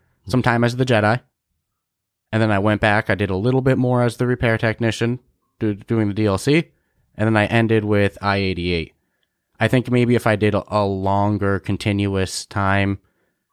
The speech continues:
without any of the, the tails in between to break it up, I, I might have run into a repetitive feel. But I think just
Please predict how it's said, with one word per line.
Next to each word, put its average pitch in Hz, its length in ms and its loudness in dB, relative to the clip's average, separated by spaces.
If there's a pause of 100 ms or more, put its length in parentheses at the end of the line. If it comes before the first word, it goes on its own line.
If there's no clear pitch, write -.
(400)
without 104 520 0
any 101 240 0
of 90 140 -4
the, 87 540 0 (180)
the 101 100 0
tails 104 400 2
in 98 120 -2
between 98 300 0
to 95 60 -2
break 95 260 -2
it 95 60 2
up, 123 220 2
I, 117 120 0 (100)
I 143 80 2
might 123 200 4
have 101 100 -4
run 98 160 2
into 95 200 0
a - 20 0
repetitive 87 460 -4
feel. 90 220 -2
But 98 140 0
I 101 60 2
think 110 180 0
just 107 200 0